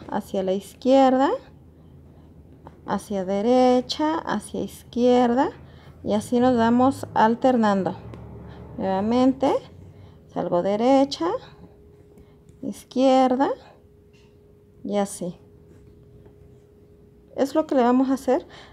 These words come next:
a cada una de nuestras líneas. De esta manera. Y llegamos aquí, fijamos nuestro hilo y vamos a trabajar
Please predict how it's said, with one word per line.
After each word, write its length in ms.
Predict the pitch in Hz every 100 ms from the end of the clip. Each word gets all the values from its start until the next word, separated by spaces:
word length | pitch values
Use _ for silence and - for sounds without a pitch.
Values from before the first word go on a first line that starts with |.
| -
a 200 | - 233
cada 260 | 269 277
una 280 | 294 285 285
de 80 | 240
nuestras 500 | 202 208 208 190 -
líneas. 600 | 202 190 180 185 - - - - - - - - - - - - -
De 80 | -
esta 240 | 175 - 202
manera. 500 | 220 262 269 233 269 - - - - - - - - - - - - - - - - - - - -
Y 320 | 233 277 339 - 175
llegamos 540 | 190 202 214 240 -
aquí, 460 | 285 285 320 330 480 - - - - - - - - - -
fijamos 880 | 214 208 - 254 262 302 311 - -
nuestro 580 | 254 285 285 - 320
hilo 480 | 302 285 285 339 554 - - - - - - - - - - - - - - - - - - - - - - - -
y 180 | - 277
vamos 400 | 240 233 247 254
a 60 |
trabajar 640 | 240 202 220 - 247 254